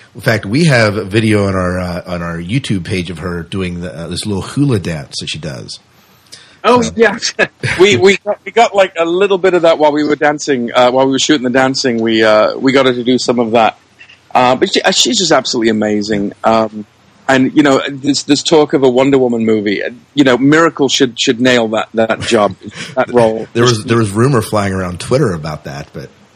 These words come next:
Speaker 1: you know, she didn't know anything
Speaker 2: Well,
Speaker 1: about it.
Speaker 2: I will happily contribute to the rumor because
Speaker 1: <laughs>
Speaker 2: she, she is fantastic and, and deserves it. And,
Speaker 1: Right.
Speaker 2: and she looks it, and she's got, you know,
Speaker 1: Yeah, she
Speaker 2: She's
Speaker 1: def-,
Speaker 2: got
Speaker 1: she definitely fit the role.
Speaker 2: Yeah.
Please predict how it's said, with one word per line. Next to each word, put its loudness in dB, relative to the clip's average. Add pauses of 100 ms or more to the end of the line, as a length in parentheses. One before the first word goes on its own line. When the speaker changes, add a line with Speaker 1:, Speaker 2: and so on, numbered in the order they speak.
(240)
Speaker 1:
you -12
know, -14
she -8
didn't 0
know -4
anything 2
Speaker 2:
Well, 0
Speaker 1:
about 0
it. -20 (480)
Speaker 2:
I 4
will 2
happily 0
contribute -2
to 0
the 0
rumor 2
because 0
Speaker 1:
<laughs> 0 (800)
Speaker 2:
she, 4
she 0
is 2
fantastic 0
and, 2
and 0
deserves 2
it. -4
And, -2
Speaker 1:
Right. -4
Speaker 2:
and -2
she 0
looks -2
it, 4
and -2
she's -2
got, 0
you 2
know, 0 (260)
Speaker 1:
Yeah, -6
she 0
Speaker 2:
She's -2
Speaker 1:
def-, 2
Speaker 2:
got -14
Speaker 1:
she -4
definitely -2
fit -4
the -2
role. -2 (520)
Speaker 2:
Yeah. 2